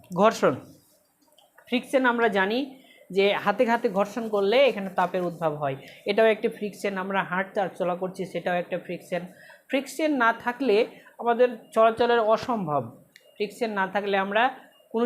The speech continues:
সময় চলতে পারবো না ঠিকঠাকভাবে। ফ্রিকশন আছে বলে আমরা এক জায়গা থেকে অন্য জায়গায় যেতে পারছি, যদি ফ্রিকশন না থাকতো তাহলে কিন্তু আমাদের চলা অসম্ভব ছিল। যেমন বরফের দেশে, বরফের ওপরে চলতে গেলে আমাদের খুব অসুবিধা হয়, তার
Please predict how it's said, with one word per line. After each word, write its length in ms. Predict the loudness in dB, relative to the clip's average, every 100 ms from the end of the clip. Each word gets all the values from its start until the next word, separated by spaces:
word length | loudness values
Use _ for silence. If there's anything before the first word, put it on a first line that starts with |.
| 0
সময় 260 | 0 0 0 0
চলতে 260 | 0 2 0 2
পারবো 200 | 0 0
না 60 | -6 -8
ঠিকঠাকভাবে। 600 | -14 -12 -12 -10 -10 -10 -10 -6
ফ্রিকশন 320 | -6 -4 -2 -2
আছে 160 | -2 -4
বলে 140 | 0 0
আমরা 140 | 2 0
এক 60 | 0
জায়গা 160 | -2 -4
থেকে 120 | -6 -8
অন্য 100 | -6 -4
জায়গায় 180 | -4 -4
যেতে 140 | -4 -4
পারছি, 240 | -4 -6 -16 -16 _ _ 0
যদি 180 | 0 0 -6
ফ্রিকশন 360 | -8 -8 -10 -6
না 60 | -6 -6
থাকতো 280 | -8 -4 -2 -2 -6 -12 0
তাহলে 220 | 2 2 -2
কিন্তু 160 | -4 -2 -2
আমাদের 260 | -2 -4 -4 -2
চলা 220 | 2 2 0
অসম্ভব 460 | -4 -4 -4 -6 -6
ছিল। 140 | -10 -10 -12 -16 _ -2
যেমন 200 | 0 0 2
বরফের 340 | 2 2 0 0 0
দেশে, 240 | -2 -2 -4 -8 -20 _ 2
বরফের 340 | 4 4 4 4
ওপরে 200 | 4 2 0 2
চলতে 220 | -2 0 0
গেলে 140 | 0 0 0
আমাদের 280 | 0 0 -2 -6 _ -8
খুব 120 | -2 0
অসুবিধা 400 | 0 -6 -4 -4 -4
হয়, 160 | -8 -8 0
তার 140 | 0